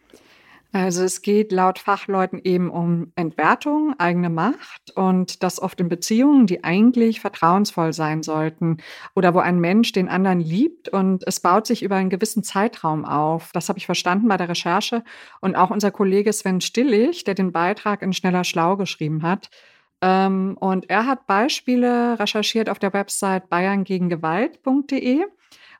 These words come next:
Und demnach können Gaslighter Männer oder Frauen sein und die arbeiten demnach unter anderem mit Lügen, also sowas wie „Liebling, natürlich war ich gestern die ganze Nacht zu Hause“ oder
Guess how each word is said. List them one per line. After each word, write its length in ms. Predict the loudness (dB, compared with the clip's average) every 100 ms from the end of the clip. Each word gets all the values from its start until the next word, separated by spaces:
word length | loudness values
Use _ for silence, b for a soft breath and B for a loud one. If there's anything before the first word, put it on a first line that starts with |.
| _
Und 380 | 0 2 2 0
demnach 360 | 0 0 -4
können 260 | -4 -2 0
Gaslighter 600 | -2 -2 -2 -2 0 -2
Männer 320 | -2 -2 -4
oder 220 | -2 -2
Frauen 420 | -2 -2 2 2 2
sein 460 | 2 0 2 0
und 540 | -2 -2 0 0 -2 -2
die 360 | 0 2 2 0
arbeiten 560 | -2 -2 -2 -2 -2
demnach 400 | -2 0 0 -2
unter 180 | -4 -6
anderem 300 | -4 -2 -2
mit 100 | 0
Lügen, 640 | 0 0 2 2 4 2 B B B
also 200 | -4 -2
sowas 320 | 0 -2 -2 -2
wie 140 | -2
„Liebling, 540 | -2 -4 0 0 0
natürlich 420 | -2 -2 -2 -2 -2
war 120 | -2
ich 120 | -2
gestern 320 | -6 -2 -2
die 80 | 0
ganze 300 | -2 -2 0
Nacht 260 | 0 -2 -6
zu 160 | -4
Hause“ 500 | -2 -2 0 0 0
oder 380 | -2 -2 -2 -4